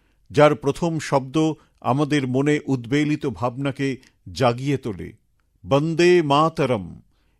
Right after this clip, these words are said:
এই এক শব্দের কত রকম অর্থ আছে,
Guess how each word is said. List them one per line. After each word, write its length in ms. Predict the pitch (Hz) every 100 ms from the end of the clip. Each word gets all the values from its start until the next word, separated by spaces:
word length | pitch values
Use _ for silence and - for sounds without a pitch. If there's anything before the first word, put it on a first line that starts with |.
| _
এই 240 | 139 165 -
এক 340 | 131 156 160
শব্দের 580 | - 151 131 123 147 139 - _ _
কত 240 | 147 180 220
রকম 500 | 165 170 - 185 151
অর্থ 360 | - 120 - -
আছে, 440 | 104 98 - 90